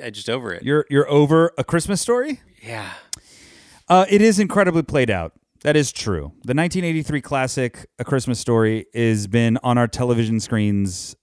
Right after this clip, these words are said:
Speaker 2: since we were born.
Speaker 1: Yeah.
Speaker 2: And you, you were born before this movie, but even then, it's been on the T V ever since you were born. <laughs> That's how much they've played this
Speaker 1: When
Speaker 2: movie.
Speaker 1: did this movie come out?
Speaker 2: Nineteen eighty-three.
Speaker 1: Okay.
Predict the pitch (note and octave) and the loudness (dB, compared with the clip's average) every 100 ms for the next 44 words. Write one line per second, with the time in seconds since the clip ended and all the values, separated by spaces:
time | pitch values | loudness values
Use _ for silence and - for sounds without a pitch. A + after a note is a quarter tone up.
0 | - - C3+ A#2+ A2+ A2 G#2 F2+ E2 D2+ | -14 -6 -2 -2 0 2 2 0 -4 -8
1 | - _ _ - G2 - _ _ _ _ | -18 _ _ -10 -10 -10 _ _ _ _
2 | _ - A#2 G#2+ B2+ B2 A#2+ A#2 A2+ A2 | _ -12 -6 -4 -4 -2 0 2 0 0
3 | G#2 G#2+ F#2+ F2 F2 E2 E2+ D#2+ A2 A#2+ | -2 -2 -2 -2 -6 -4 -6 -4 -4 -4
4 | A2 G2+ G2 F2+ F2 _ _ _ _ _ | -4 -4 -4 -6 -10 _ _ _ _ _
5 | _ _ _ _ - G2+ F#2 G2+ F#2 G#2+ | _ _ _ _ -10 -8 -4 -4 -4 -4
6 | F#2+ F#2 F2 F#2 E2 - - - - - | -2 -4 -4 -10 -12 -16 -14 -12 -12 -16
7 | A#4 - _ _ - C#3+ - C3 A#2 A2 | -20 -20 _ _ -8 -8 -2 0 0 -2
8 | - _ - G#2 - A2+ G#2 F#2 B2 F3+ | -6 _ -10 -10 -8 -8 -8 -4 -2 -2
9 | G3+ G#3+ G#3+ A#3 B3+ A#2 G#2+ G#2 F2+ E2 | -4 -8 -10 -10 -8 -6 -4 -4 -6 -8
10 | D2+ _ _ _ _ _ _ _ _ _ | -14 _ _ _ _ _ _ _ _ _
11 | _ _ _ _ _ _ _ _ _ A2 | _ _ _ _ _ _ _ _ _ -10
12 | G2 | -10